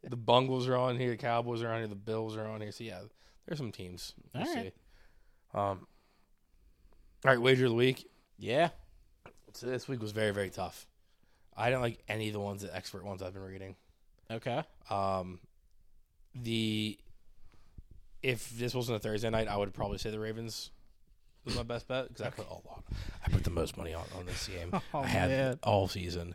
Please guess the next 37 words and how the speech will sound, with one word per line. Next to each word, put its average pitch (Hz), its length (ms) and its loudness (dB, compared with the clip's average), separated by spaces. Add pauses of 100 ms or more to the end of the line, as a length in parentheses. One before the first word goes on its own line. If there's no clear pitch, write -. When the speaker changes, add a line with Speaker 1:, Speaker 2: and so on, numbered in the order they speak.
Speaker 2:
Ugh. 143 460 6 (920)
Speaker 1:
So 104 220 2
this 117 200 4
w-, 131 280 0
is 147 100 6
like, 151 120 6
this 131 100 0
is - 60 2
like 165 80 6
my 147 100 4
game 117 240 -2
of 117 60 -2
the 110 80 -4
year, 107 400 -4
basically. 131 580 2
Speaker 2:
Mm-hmm. 127 500 0
Speaker 1:
Uh, 110 280 4
Ravens 110 340 2
minus 107 300 0 (260)
three 120 160 -2
and 104 80 -2
a - 20 -4
half, 107 320 0 (160)
but 113 400 -4
that's 117 140 -6
not 131 120 2
gonna 139 120 4
be - 40 6
my 127 40 8
best 123 220 4
bet 120 120 4
this 113 140 0
week 117 160 0
'cause 107 140 -2
it's 104 200 -4
Thursday 110 320 -2
night. 107 300 0